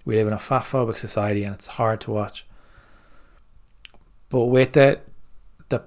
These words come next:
power is ultimately in your hands. You can finally switch from going from autopilot to a place where you're actually able to make decisions that support you,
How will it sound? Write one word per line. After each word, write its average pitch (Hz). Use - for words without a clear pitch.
power 131
is 120
ultimately 117
in 113
your 113
hands. 110
You 123
can 107
finally 120
switch -
from 120
going 117
from 113
autopilot 135
to 123
a 113
place 117
where 117
you're 123
actually 120
able 120
to 113
make 110
decisions 110
that 110
support -
you, 110